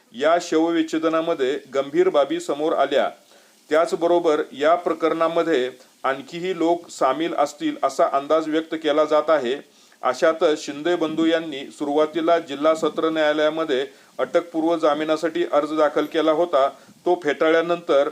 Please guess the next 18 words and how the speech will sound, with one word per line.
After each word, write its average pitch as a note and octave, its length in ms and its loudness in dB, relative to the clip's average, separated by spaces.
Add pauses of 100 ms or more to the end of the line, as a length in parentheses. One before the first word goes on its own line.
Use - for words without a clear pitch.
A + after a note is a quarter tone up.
(560)
मुंबई D3 540 -2
उच्च D#3+ 200 0
न्यायालयामध्ये D#3+ 760 2 (100)
अटकपूर्व E3+ 600 0
जामीनसाठी D#3+ 760 0 (100)
अर्ज D#3 260 2
दाखल D#3 360 2
केला D#3 260 2
होता. C#3+ 400 2 (360)
तो F3+ 220 4
अर्ज E3 280 2 (220)
न्यायमूर्ती E3+ 840 -2
मनीष D#3 340 -4
पिथाले D#3 720 0 (260)
यांच्या C#3+ 460 2
न्यायपीठासमोर D#3+ 920 0 (160)
आरोपींच्या D#3+ 520 0
वतीने D#3+ 640 -4